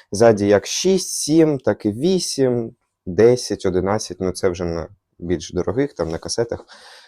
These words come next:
Сьогодні в нас на прикладі Kinetic Profi, в нього три зірочки спереду та сім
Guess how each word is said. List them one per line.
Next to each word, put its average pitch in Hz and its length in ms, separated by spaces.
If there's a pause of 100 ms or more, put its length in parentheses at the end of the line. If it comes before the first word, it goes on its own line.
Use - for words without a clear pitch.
Сьогодні 156 380
в 139 60
нас 135 380
на 113 100
прикладі 117 600
Kinetic 120 480
Profi, 151 500 (840)
в 107 120
нього 120 440 (520)
три 110 380
зірочки 104 560
спереду 139 540
та 95 440
сім 127 360